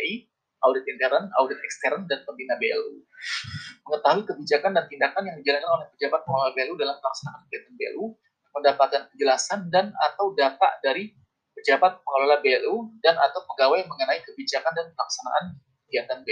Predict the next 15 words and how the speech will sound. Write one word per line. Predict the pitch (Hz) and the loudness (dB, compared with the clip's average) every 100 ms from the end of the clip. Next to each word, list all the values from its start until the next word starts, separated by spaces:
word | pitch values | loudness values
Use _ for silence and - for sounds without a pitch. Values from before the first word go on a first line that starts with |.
| 113 | -4
L | 107 | -6
U. | - _ _ _ _ _ _ _ 156 | -16 _ _ _ _ _ _ _ 2
Mengangkat | 175 170 220 220 | 2 4 2 2
dan | 170 156 | 0 -2
memberhentikan | 143 143 139 175 165 | -4 -4 -4 -6 -6
sekretaris | 135 135 135 - - _ _ - - | -2 0 2 0 -8 _ _ -10 -4
Dewan | 135 151 165 | 2 2 0
Pengawas | - 123 160 - - | 0 4 4 2 -2
dan | 147 | -2
Komite | - 123 117 120 | -4 -10 -8 -2
Audit. | 117 127 120 - - - - 113 _ _ _ _ _ _ _ _ _ _ _ _ _ _ _ - | -2 -4 -12 -20 -20 -20 -20 -20 _ _ _ _ _ _ _ _ _ _ _ _ _ _ _ -14
Biasanya | - 135 170 170 | -4 -4 0 0
komite | 147 139 | 0 4
audit | 135 135 139 135 | 6 6 0 -8
ini | 139 | -8